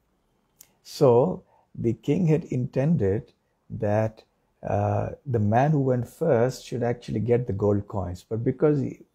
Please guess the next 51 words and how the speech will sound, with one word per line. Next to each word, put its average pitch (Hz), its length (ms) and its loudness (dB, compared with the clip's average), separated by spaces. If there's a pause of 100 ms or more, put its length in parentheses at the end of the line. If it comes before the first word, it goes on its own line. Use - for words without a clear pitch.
(100)
he 165 280 -2
was 156 180 4
bewildered 135 540 2
by 135 80 -2
the 135 100 -4
Lord, 131 320 -2
he 127 60 -2
became 120 400 -4
proud 113 500 0
and 113 100 0
he 113 120 2
didn't 117 320 -2
see 104 440 -4 (440)
those 101 260 0
gold 101 320 0
coins. 92 400 -6
It 117 140 -8
was 120 100 -4
the 110 60 -4
second 139 460 -2
guy 117 240 0
who 113 140 -2
saw 113 260 -4
the 110 100 0
gold 98 340 -2
coins, 95 520 -8 (600)
even 135 240 4
though 135 140 6
the 123 100 0 (140)
king 147 160 0
didn't 127 300 0
want 135 260 0
him 139 140 0
to 113 100 -2
get 110 240 0
it, 107 200 -2 (120)
but 107 200 -4
God 127 240 2
wanted 123 380 0
him 110 160 -2
to 107 100 -8
get 101 240 -2
it 110 120 -4
and 110 100 -4
he 101 80 -2
got 131 240 2
it. 92 240 -4 (460)
<laughs> 156 100 -8 (1300)
So, - 200 4
you 180 140 6
know, 185 200 4